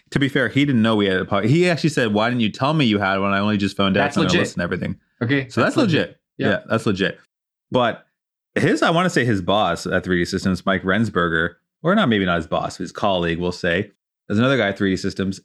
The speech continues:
Speaker 1: And he's listened to every episode.
Speaker 2: Oh, that's amazing.
Speaker 1: Yeah, he, he's saying, "I love the podcast, listen to every episode." Now get this. Remember Robert Paquin?
Speaker 2: Yeah.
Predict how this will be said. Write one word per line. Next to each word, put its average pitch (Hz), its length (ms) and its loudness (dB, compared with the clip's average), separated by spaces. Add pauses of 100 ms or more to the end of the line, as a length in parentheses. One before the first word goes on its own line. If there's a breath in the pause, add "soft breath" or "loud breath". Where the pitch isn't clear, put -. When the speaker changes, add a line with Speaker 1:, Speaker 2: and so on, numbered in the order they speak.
Speaker 1:
And 104 520 0 (500)
he's 147 260 2
listened 147 260 0
to 127 40 2
every 135 180 2
episode. 90 440 -4 (280)
Speaker 2:
Oh, 135 120 0
that's 151 160 -2
amazing. 135 420 0 (680)
Speaker 1:
Yeah, 269 180 0
he, 147 280 4
he's 135 140 2
saying, 139 240 0
"I - 80 -4
love 101 180 2
the 110 80 0
podcast, 104 400 0
listen 104 160 -2
to 101 60 2
every 104 140 2
episode." 104 260 -4
Now 95 100 2
get 147 220 0
this. 95 200 -2
Remember 170 220 2
Robert 117 380 0
Paquin? 104 440 0
Speaker 2:
Yeah. 120 220 0